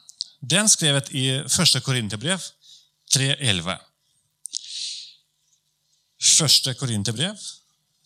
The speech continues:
tre elleve. Dette er verset som jeg synes er veldig talende når vi snakker om en fruktbar liv i Kristus. Ingen kan legge noen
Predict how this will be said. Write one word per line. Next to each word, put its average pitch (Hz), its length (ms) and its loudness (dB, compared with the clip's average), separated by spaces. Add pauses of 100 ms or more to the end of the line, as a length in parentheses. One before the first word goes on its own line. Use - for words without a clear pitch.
(120)
tre 135 240 2
elleve. 98 300 -4 (340)
Dette 151 440 -2
er 123 520 0
verset 127 320 2
som 123 540 0 (100)
jeg 170 140 2
synes 175 260 4
er 127 160 -4
veldig 123 340 -2 (840)
talende 147 480 2 (260)
når 131 200 0
vi 135 100 0
snakker 113 680 0
om 107 220 -4 (260)
en 113 160 -8
fruktbar 143 800 2
liv 170 260 -2 (840)
i 117 80 -4
Kristus. - 680 4 (2000)
Ingen 175 400 4
kan 175 240 2
legge 117 320 2
noen 135 220 2